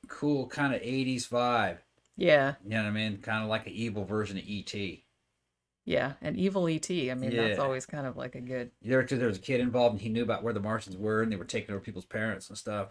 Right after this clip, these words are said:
Speaker 2: Yeah, that's right. Okay,
Speaker 1: And
Speaker 2: now
Speaker 1: then,
Speaker 2: it's kinda coming back
Speaker 1: and then
Speaker 2: to
Speaker 1: they
Speaker 2: me.
Speaker 1: had the damn
Speaker 2: Now it's coming
Speaker 1: the,
Speaker 2: back to me.
Speaker 1: yeah, and
Speaker 2: I'll have to watch that
Speaker 1: they
Speaker 2: again.
Speaker 1: had Martian, I think, was inside... His head was inside a crystal ball or something, or tentacles on it. Fucking weird.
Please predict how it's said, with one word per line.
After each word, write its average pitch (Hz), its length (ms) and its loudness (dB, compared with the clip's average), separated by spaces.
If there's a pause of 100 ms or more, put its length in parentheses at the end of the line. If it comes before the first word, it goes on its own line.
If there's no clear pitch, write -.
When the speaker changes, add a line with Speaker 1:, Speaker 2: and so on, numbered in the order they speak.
(140)
Speaker 2:
Yeah, 302 340 8
that's 277 280 6
right. 147 240 6
Okay, 277 220 6
Speaker 1:
And 226 100 8
Speaker 2:
now 277 120 10
Speaker 1:
then, 269 80 8
Speaker 2:
it's 254 100 0
kinda 156 260 6
coming 139 240 0
back - 140 -2
Speaker 1:
and 113 80 0
then 113 80 0
Speaker 2:
to 110 80 0
Speaker 1:
they 92 40 -8
Speaker 2:
me. 117 60 -4
Speaker 1:
had 101 160 -4
the - 40 -20
damn 110 420 -2 (160)
Speaker 2:
Now 208 160 2
it's 175 80 -4
coming - 180 -6
Speaker 1:
the, 104 100 -4
Speaker 2:
back - 120 -6
to 104 40 -2
me. 117 60 2
Speaker 1:
yeah, 101 340 4
and 101 160 0
Speaker 2:
I'll 202 60 12
have 247 140 8
to 240 80 8
watch 165 260 8
that 127 140 4
Speaker 1:
they 113 80 0
Speaker 2:
again. 127 100 2
Speaker 1:
had 117 160 2
Martian, 113 360 0
I 101 40 -4
think, 101 160 -8
was 104 140 -6
inside... 110 320 -2
His 101 160 -4
head 117 160 0
was 98 100 -6
inside 107 300 -2
a - 40 -6
crystal 107 300 -6
ball 104 260 4
or 110 100 0
something, 107 260 -6
or 85 100 -8
tentacles 101 460 -10
on 110 140 -6
it. 101 100 -12 (160)
Fucking 95 220 -10
weird. 98 280 -4